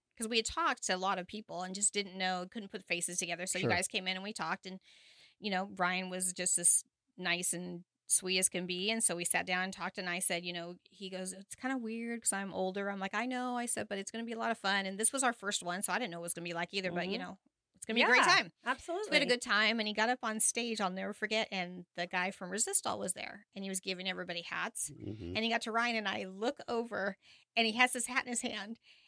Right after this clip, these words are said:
Speaker 1: and I look at Ryan, and he got this big grin. He goes, "It might be a little too small," 'cause he had
Speaker 3: <laughs>
Speaker 1: kid hats.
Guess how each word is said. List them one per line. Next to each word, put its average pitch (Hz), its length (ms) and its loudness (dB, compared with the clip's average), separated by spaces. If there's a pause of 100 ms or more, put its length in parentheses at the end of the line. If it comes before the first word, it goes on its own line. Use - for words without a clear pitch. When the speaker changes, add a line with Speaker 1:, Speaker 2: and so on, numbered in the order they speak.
(260)
Speaker 1:
and 233 100 0
I 214 140 4
look 208 280 -4
at 247 120 -2
Ryan, 214 440 -4
and 202 160 -6
he 220 140 -8
got 220 180 -2
this 196 160 -2 (120)
big 233 220 -8
grin. 208 360 -4
He 196 80 -8
goes, - 180 -2
"It 190 100 -8
might 214 320 -6
be 226 100 -8
a 185 80 -4
little 185 200 -6
too - 240 -10
small," - 460 -4 (100)
'cause - 140 12
he 226 60 0
had 240 260 6
Speaker 3:
<laughs> - 0 -
Speaker 1:
kid 247 340 6
hats. 202 400 4